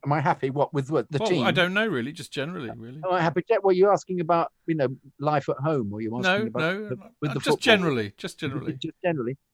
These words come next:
Speaker 1: Well, no, I, but I, I have to say, I, I love it. I love watching the team. I love being able to talk about it. And I,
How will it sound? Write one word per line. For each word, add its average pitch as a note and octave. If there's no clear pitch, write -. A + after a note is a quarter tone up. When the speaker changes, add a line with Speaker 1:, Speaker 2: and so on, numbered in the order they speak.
Speaker 1:
Well, E4+
no, E4
I, C4
but A#3
I, C4+
I C4
have B3+
to G#3+
say, A3
I, G#3
I G#3+
love B3+
it. D3+
I D3
love F#3
watching E3
the C#3
team. D#3+
I F#3
love D#3+
being D3
able C3
to C#3+
talk F#3+
about G2+
it. C3
And D3+
I, D#3